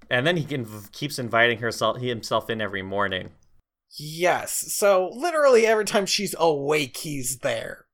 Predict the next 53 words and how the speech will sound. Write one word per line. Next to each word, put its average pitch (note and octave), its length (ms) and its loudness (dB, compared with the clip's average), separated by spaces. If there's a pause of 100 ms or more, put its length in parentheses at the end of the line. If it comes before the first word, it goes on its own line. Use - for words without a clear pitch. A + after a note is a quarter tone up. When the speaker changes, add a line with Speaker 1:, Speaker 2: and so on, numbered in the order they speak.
(320)
Speaker 1:
They G#3 280 4
do C4+ 340 -2
do A#3+ 220 0
this G3+ 300 4
thing F#3+ 440 2
where E3 160 4
they D3 260 2
are C3 140 4
finishing D#3 540 0
each D3+ 180 -4
other's C3 300 0
sentences C3+ 560 -2
about A#2+ 280 2
the A2 100 -4
tea, C#3 500 -2
and A2+ 180 -4
that C3+ 220 8
was C3 160 0
the B2+ 100 2
one B2 340 2
time C3+ 220 -2
in A#2+ 80 -4
the A2+ 120 -4
whole A#2 180 -2
movie G#2+ 280 -4
where G2 200 -2
I - 20 -2
was G2 160 -6
like, G2 380 -2
"Oh, C#3 240 8
so A2+ 320 -4 (200)
he D3 280 -2
is E3 200 4
still D#3 260 2
definitely, C3 640 2
like, A2 300 2 (260)
the A#2+ 140 4
boyfriend A2+ 760 2 (400)
romance A2 560 2
character. F#2 540 -2
Like, A#2 220 0
he's A3 300 -2
supposed E3+ 460 4
to D3+ 60 -4
be D3 140 0
the B2 120 0
one A#2+ 240 2
that A2 160 2
everyone A2 380 0
has G2+ 180 -4
a G#2 60 -8
crush - 340 -6
on." - 180 -10